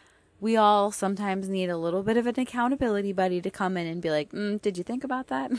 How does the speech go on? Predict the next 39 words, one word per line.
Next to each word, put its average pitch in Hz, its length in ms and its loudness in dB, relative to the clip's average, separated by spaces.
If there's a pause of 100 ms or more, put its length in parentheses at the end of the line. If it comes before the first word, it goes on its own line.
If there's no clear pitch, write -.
<laughs> 226 120 -8 (840)
Or 226 100 4
you 233 140 2
have 226 340 4
thought 220 220 6
about 180 260 4
it, 170 100 0
and 190 120 -4
now 190 180 2
I'm 233 80 2
gonna 214 180 0
check 190 260 -6
in 214 140 -2
with 202 140 -6
you 190 100 -2
to 185 120 -6
see, 175 180 -4
did 190 160 -4
you 214 140 -4
follow 196 340 2
through 185 380 2
on 170 120 0
what 165 160 0
you 180 160 -4
knew 175 180 -2
you 160 180 -4
had 151 360 -6
to 139 140 -12 (100)
do? - 340 -4 (840)
This 254 280 6
will 226 140 2
help 214 380 2
you 226 160 0
have 202 340 0
a 180 140 -2 (160)
balance 196 760 0 (280)
with 180 200 -6
your 160 120 -6
power. - 500 -6